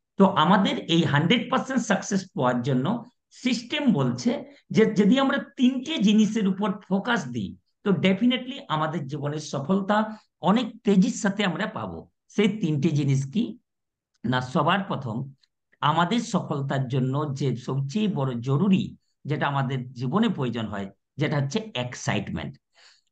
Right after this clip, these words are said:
এই বিজনেসে আপনি লক্ষ্য করে দেখবেন, যে ব্যক্তি এই বিজনেসটা পাওয়ার পর খুব উৎসাহিত, বা যে ব্যক্তি প্ল্যান দেখানোর সময় খুব উৎসাহিত হয়ে প্ল্যান দেখায়, যে ব্যক্তি ফলো আপ করার সময় খুব উৎসাহিত হয়ে করে,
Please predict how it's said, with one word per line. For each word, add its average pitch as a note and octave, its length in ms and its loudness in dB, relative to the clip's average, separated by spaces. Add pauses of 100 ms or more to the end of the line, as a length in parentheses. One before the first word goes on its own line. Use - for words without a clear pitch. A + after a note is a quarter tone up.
এই G3 240 6
বিজনেসে C#4 540 6
আপনি A#3+ 280 6
লক্ষ্য G3 420 6
করে G#3+ 200 4
দেখবেন, D#3 460 2 (340)
যে D#3 340 4
ব্যক্তি A3+ 720 -2
এই F#3+ 160 4
বিজনেসটা G3+ 680 0
পাওয়ার F#3 480 0 (120)
পর A#3 160 -6
খুব D4+ 380 -10
উৎসাহিত, F3+ 480 0 (760)
বা F3 160 2
যে E3+ 300 0
ব্যক্তি A#3+ 640 -4
প্ল্যান A3+ 300 6
দেখানোর A#3 340 4
সময় A#3 380 0
খুব C#4+ 240 -8
উৎসাহিত A3 460 -2
হয়ে G#3+ 180 -2
প্ল্যান D#3 240 -2
দেখায়, G2 360 -6 (320)
যে F3+ 240 4
ব্যক্তি A#3 560 4
ফলো F#3 200 4
আপ A3+ 180 0
করার A#3+ 180 0
সময় A#3+ 340 -2
খুব D4+ 220 -10
উৎসাহিত A3+ 500 -2
হয়ে G3+ 140 -2
করে, G2+ 320 -4